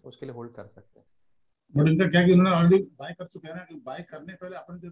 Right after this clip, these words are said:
Speaker 2: रिस्क रिवॉर्ड की बात कर रहे हैं ना, तो it should be done before buying। तभी अपना एक रिस्क रिवॉर्ड, अ, ये होता है। But अपन को पता नहीं कि इनका माइंड में क्या स्टॉप लॉस है और क्या टारगेट है। इन्होंने सिर्फ पूछा कि ठीक है, मैंने बाय कर लिया वन,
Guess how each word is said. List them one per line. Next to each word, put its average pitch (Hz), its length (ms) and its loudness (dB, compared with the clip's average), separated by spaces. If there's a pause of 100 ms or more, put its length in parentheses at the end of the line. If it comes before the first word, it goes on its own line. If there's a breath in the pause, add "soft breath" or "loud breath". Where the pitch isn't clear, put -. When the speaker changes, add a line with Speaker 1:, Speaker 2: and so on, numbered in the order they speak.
Speaker 2:
रिस्क 170 440 -20
रिवॉर्ड 160 200 -16
की 165 60 -20
बात 143 220 -20
कर 175 80 -18
रहे 139 100 -20
हैं 151 80 -20
ना, 262 100 -20 (400)
तो 151 60 -14
it 139 60 -18
should 170 220 -14
be 175 60 -14
done 185 160 -14
before 175 260 -16
buying। 117 300 -20 (600)
तभी 160 160 -12
अपना 175 260 -14
एक 151 120 -16
रिस्क 165 200 -14
रिवॉर्ड, 170 180 -14
अ, 143 560 -20
ये 147 60 -14
होता 120 280 -18
है। 113 60 -20
But 151 100 -18
अपन 165 220 -18
को 165 100 -20
पता 175 120 -16
नहीं 190 160 -16
कि 185 80 -16
इनका 175 380 -16
माइंड 165 260 -14
में 170 140 -12
क्या 165 180 -16
स्टॉप 147 280 -20
लॉस 151 200 -18
है 165 80 -16
और 160 100 -20
क्या 151 180 -20
टारगेट 127 340 -20
है। 117 100 -20 (300)
इन्होंने 156 200 -12
सिर्फ 165 200 -16
पूछा 151 260 -18
कि 165 160 -18
ठीक 156 220 -16
है, 175 100 -16
मैंने 156 180 -20
बाय 139 180 -20
कर 151 140 -20
लिया 160 160 -18
वन, 151 260 -20